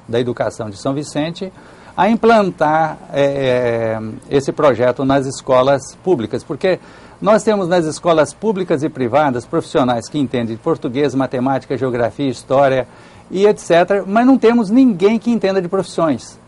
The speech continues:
E, infelizmente, o profissional de profissões é necessário, é importante. Eu quero até fazer um apelo aos professores das escolas públicas e privadas,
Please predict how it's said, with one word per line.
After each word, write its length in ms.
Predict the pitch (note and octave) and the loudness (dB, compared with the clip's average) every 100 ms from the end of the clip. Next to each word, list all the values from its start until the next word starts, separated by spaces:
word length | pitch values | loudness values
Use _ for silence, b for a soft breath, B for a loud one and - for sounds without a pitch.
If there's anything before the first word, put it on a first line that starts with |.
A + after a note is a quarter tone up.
| - | -6
E, 100 | F3+ | -2
infelizmente, 840 | G#3+ G3 D#3 A2+ B2+ D#3+ D#3+ - | 0 2 0 -2 0 0 0 -2
o 100 | C3+ | -6
profissional 560 | D3 F3+ - E3 C3 A#2+ | 0 0 0 0 0 -2
de 80 | A#2 | -4
profissões 800 | B2 C#3 - - F3 D#3 G#2 - B B B | -2 -2 -2 -2 -2 -2 -6 -14 B B B
é 180 | F#3 G3+ | 2 4
necessário, 840 | F#3 D3 C3 G#2+ - C3+ C#3 C3+ B2+ B B - - | 4 0 -2 -2 2 4 4 2 -4 B B -20 0
é 360 | F3 E3+ C#3+ - - | 4 6 6 2 -6
importante. 600 | D3 C3 A2+ C#3 D3 D3 | -2 0 0 0 -2 -2
Eu 80 | D3+ | -2
quero 220 | D#3 C#3+ | 0 0
até 180 | C#3 D3+ | 2 0
fazer 260 | D3 B2 | 0 -2
um 120 | C3 A#2+ | 0 0
apelo 520 | G2 C3 C3+ A#2 G#2+ B B B - | -2 0 0 0 -4 B B B 2
aos 720 | C#3+ C3+ B2 - - - - - - - - | 6 6 2 -6 -20 -20 -20 -20 -20 -20 0
professores 580 | D3+ D3 A#2 - D3+ | 2 2 0 2 4
das 220 | A2+ C3 A2+ | 4 2 0
escolas 580 | A2+ - C3+ C#3 A2+ | -10 -2 2 2 2
públicas 460 | - D#3 C#3 A#2+ A#2 | -2 -6 -4 -4 -4
e 60 | A#2+ | -4
privadas, 600 | A#2 A2+ C3 B2 A#2+ | -4 2 2 2 -4